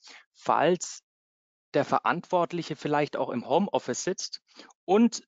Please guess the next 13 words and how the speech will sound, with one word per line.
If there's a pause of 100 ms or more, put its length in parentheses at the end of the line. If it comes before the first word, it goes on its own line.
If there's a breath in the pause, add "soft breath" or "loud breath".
das
normalerweise (680)
papierbasiert
bei
Ihnen
läuft? (400 loud breath)
Können
wir (160)
wirklich
so
viel
Zeit
aufwenden